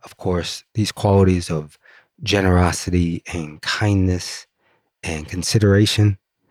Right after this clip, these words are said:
'Cause I know, like, one of the times that I was very considerate in a, in a humble way,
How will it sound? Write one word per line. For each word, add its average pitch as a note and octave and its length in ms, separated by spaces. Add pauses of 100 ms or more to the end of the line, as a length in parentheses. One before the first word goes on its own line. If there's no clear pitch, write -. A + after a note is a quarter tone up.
(280)
'Cause - 140
I A2+ 80
know, B2 160
like, G2 180
one G2+ 220
of G2 100
the - 60
times G2 400
that E2+ 300 (440)
I G#2 60
was F#2+ 160
very F2+ 320
considerate G2+ 560
in G2 120
a, F#2+ 180
in F#2 120
a D#2 60
humble F#2+ 280
way, F#2 280